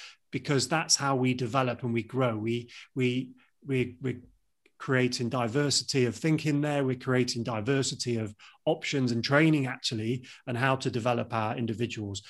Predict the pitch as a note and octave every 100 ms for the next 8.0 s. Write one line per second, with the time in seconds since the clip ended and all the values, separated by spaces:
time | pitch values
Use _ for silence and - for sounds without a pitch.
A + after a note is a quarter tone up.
0 | - - C3 C3+ - B2+ A2 C#3 C#3+ E3
1 | D3 C#3 - A#2 - - A#2 A2 C3 B2+
2 | C#3+ - - C3+ B2 A#2+ A#2+ C#3 - C3
3 | C#3 C#3+ D#3 C#3 D3 C3 D3 D#3+ G#3+ A#3
4 | E3+ B2 B2 C3 A#2 B2 B2+ C3 B2+ -
5 | - - - C#3 C3 C#3+ C#3+ C3 D#3 B2
6 | C#3+ C#3 D#3 - _ C3+ C3+ - - F3
7 | E3 C#3+ B2 A#2 - _ _ _ C#3+ A#2+